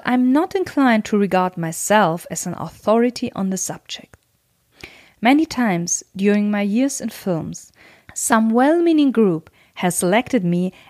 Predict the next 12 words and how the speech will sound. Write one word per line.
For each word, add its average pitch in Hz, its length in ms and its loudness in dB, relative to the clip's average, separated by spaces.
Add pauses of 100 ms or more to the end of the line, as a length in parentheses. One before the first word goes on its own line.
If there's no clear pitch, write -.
(120)
as - 160 -4
best - 400 -2
dressed 196 380 -2
man 170 320 0
of 165 140 -8
the 170 120 -2
year, 160 340 -4 (440)
but 190 140 2
I've 185 200 0
never 214 400 2
understood 170 600 -4
why. 127 380 -6